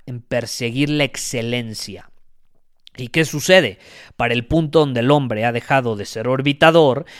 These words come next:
y ha pasado a ser un hombre superior de excelencia, se da cuenta que la mayor parte de las mujeres desean genuinamente, ojo, un deseo genuino, no negociado, desean genuinamente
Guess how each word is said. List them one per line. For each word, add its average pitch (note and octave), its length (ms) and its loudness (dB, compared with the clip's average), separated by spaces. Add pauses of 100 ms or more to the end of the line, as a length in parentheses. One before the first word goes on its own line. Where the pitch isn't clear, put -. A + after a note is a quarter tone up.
y A#2+ 120 -2
ha A#2+ 100 0
pasado B2+ 360 0
a A2 60 -2
ser B2 200 -4
un C3 100 -4
hombre C3+ 240 -2
superior B2 600 -2
de A#2+ 100 -4
excelencia, C3 1080 -4 (340)
se - 220 -18
da A#2+ 180 -4
cuenta B2 560 -2 (1300)
que G#2+ 120 -6
la G2+ 100 -8
mayor G#2+ 380 -4
parte C#3 260 0
de D3 60 2
las C#3+ 120 0
mujeres C#3+ 460 0
desean A#2+ 680 -4 (600)
genuinamente, D3+ 1120 2
ojo, B2+ 480 0 (180)
un F3+ 220 -2
deseo A3 400 6
genuino, E3 640 0
no C#3 140 -2
negociado, D#3 720 0
desean D#3 440 -4
genuinamente D3+ 1000 -2